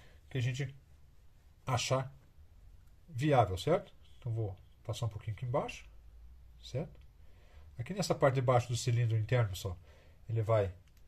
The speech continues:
nesse buraquinho aqui, ó, vai a minha esfera, certo? Olha, vai minha esferinha aqui nesse buraquinho, ó, certo?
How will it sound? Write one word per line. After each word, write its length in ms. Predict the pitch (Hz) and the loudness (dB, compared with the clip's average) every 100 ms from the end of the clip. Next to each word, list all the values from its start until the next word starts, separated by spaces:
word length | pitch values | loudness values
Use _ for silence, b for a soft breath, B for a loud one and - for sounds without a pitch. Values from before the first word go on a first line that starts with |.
| - - - - - - - - | -20 -20 -20 -20 -20 -20 -20 -10
nesse 320 | 110 151 165 | -4 -2 0
buraquinho 420 | 139 131 120 127 123 | 2 4 2 2 -2
aqui, 180 | - 113 | 0 0
ó, 60 | 92 - - - - - - - - - - - - | 0 -10 -20 -20 -20 -20 -20 -20 -20 -20 -20 -20 -12
vai 180 | 107 107 | -4 -2
a 40 | 107 | 0
minha 140 | 120 | 0
esfera, 480 | 123 - 147 247 - - - - - - - - - - - - - - - | -2 2 4 4 0 -16 -20 -20 -20 -20 -20 -20 -20 -20 -20 -20 -20 -20 -20
certo? 420 | - - 165 - - - - - 95 | -14 -6 -6 -6 -14 -20 -20 -14 -10
Olha, 120 | 92 | -6
vai 120 | 104 | -4
minha 100 | 110 | -4
esferinha 420 | - 113 107 117 | -4 -2 -2 -2
aqui 160 | - 113 | -2 -4
nesse 180 | - 107 | -4 -4
buraquinho, 420 | 110 - 196 175 | -4 -4 -6 -6
ó, 460 | - - - - | -8 -14 -20 -20
certo? 320 | - 123 143 | -6 -4 -4